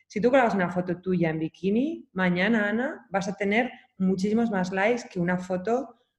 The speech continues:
que cuelgas de una frase in-, inici-, o sea, invitando a una futura meditación que vas a compartir o algo así. Es que es muy fuerte. Y fíjate que tus seguidoras, o sí, seguidores,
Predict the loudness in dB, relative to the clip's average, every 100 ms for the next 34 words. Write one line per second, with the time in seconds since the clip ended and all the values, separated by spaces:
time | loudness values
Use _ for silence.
0 | _ _ _ 0 4 4 4 4 2 2
1 | 2 2 0 -2 0 0 0 2 0 0
2 | -2 0 -2 -4 -2 0 0 0 2 4
3 | 4 4 4 2 0 -4 -6 -4 -2 -2
4 | -6 -4 -4 -2 -6 -8 -14 -8 -8 -6
5 | -2 0 0 -4 -14 -20 -14 -8 -2 0
6 | 0 -4 -10 -14 _ _ _ _ _ _
7 | -4 -2 0 -2 -2 0 0 -2 -6 -6
8 | -6 -2 2 2 2 0 -2 -8 -20 _
9 | -8 -6 -8 -6 -6 0 2 4 2 0
10 | -4